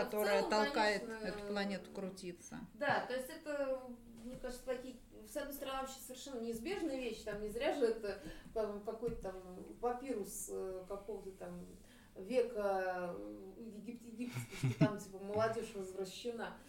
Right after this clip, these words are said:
Speaker 2: Вот. То есть это всё понятно. Просто это, ну, как какие-то вещи
Speaker 1: Просто
Speaker 2: новые.
Speaker 1: старики завидуют молодёжи, у которой больше энергии. И старики думают, что они знают, куда бы эту энергию направить, а своей-то уже нет.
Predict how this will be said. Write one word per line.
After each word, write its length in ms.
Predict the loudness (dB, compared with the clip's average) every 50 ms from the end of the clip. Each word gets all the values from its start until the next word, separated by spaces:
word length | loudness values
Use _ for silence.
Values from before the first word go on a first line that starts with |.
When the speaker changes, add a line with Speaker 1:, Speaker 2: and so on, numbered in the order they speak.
| -18 -18 -18 -10 -6 -4 -2 2
Speaker 2:
Вот. 340 | 4 4 4 4 2 0 -2 -6 -8 -2
То 60 | -2
есть 140 | -2 -2 -2
это 80 | -4 -6
всё 100 | -6 -6
понятно. 680 | -2 0 2 2 2 2 2 2 2 0 -2 -8 -8 -6 -4 -4 -4 -6 -6 -6
Просто 340 | -4 -2 -4 -4 -4 -6 -6
это, 240 | -6 -6 -8 -10 -10
ну, 280 | -8 -6 -6 -6 -6 -6
как 180 | -6 -6 -8 -8 -10
какие-то 360 | -12 -10 -8 -8 -8 -8 -6
вещи 440 | -6 -6 -6 -6 -8 -10 -10 -8 4
Speaker 1:
Просто 280 | 6 6 6 6 6 4
Speaker 2:
новые. 120 | 2 4
Speaker 1:
старики 320 | 6 6 6 8 6 6 8
завидуют 540 | 10 10 10 10 8 6 6 6 6 8 6
молодёжи, 540 | 6 8 8 6 6 6 4 4 4 4
у 40 | 4
которой 400 | 4 4 2 4 4 4 6 6
больше 420 | 6 6 6 4 4 4 2 4 4
энергии. 580 | 4 2 2 0 0 0 -2 0 0 2 0
И 40 | 0
старики 400 | -2 -2 0 0 0 2 2 2
думают, 280 | 2 4 6 6 6 6
что 180 | 6 8 8 8
они 180 | 8 8 6
знают, 300 | 6 6 6 6 6 6
куда 280 | 4 4 4 4 4 4
бы 120 | 6 4
эту 200 | 4 4 4 6
энергию 420 | 6 8 8 6 6 6 6 4 4
направить, 520 | 2 0 4 6 8 8 8 8 6 4
а 80 | 2 2
своей-то 520 | 2 4 4 6 6 6 4 4 4 4
уже 280 | 4 4 4 4 4 4
нет. 260 | 4 2 0 -2 -6